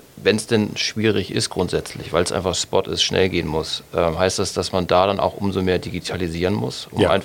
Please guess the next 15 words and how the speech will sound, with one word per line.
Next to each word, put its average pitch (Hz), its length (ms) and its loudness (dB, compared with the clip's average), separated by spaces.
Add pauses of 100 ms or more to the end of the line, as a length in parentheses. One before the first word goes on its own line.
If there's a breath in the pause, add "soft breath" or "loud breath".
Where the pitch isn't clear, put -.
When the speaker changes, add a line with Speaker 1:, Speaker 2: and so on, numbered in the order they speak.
Speaker 1:
weil 92 140 2
sonst 101 200 2
ist 95 100 0
ja 104 80 6
der 87 120 4
Aufwand 90 340 2
extrem 95 440 -2
groß, 101 300 0
wenn 85 100 -4
ich 85 140 -4
alles 90 240 0
einzeln 92 400 -2
buche 95 280 -2
irgendwie. 85 400 -2 (260 loud breath)
Speaker 2:
Absolut. 98 520 0